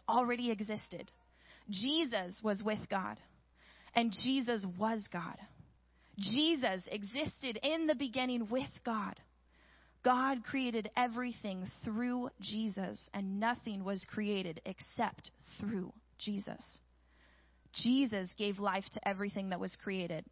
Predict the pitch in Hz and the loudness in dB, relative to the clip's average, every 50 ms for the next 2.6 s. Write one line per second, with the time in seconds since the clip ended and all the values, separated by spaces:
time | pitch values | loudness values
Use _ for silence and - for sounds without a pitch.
0 | _ _ - - - - 202 214 226 - 247 269 285 269 233 226 214 185 160 170 | _ _ -20 -4 -2 0 0 0 0 0 2 2 2 0 0 0 0 0 0 -2
1 | 190 - - - _ - 196 180 - - 202 202 196 196 180 - - - 214 - | -6 -10 -14 -10 _ 0 0 0 0 -2 -2 0 0 0 -2 -4 -8 -10 -8 -6
2 | - - 233 - - 180 175 104 98 - 226 | -4 -4 -4 -4 -6 -6 -6 -6 -6 -8 -8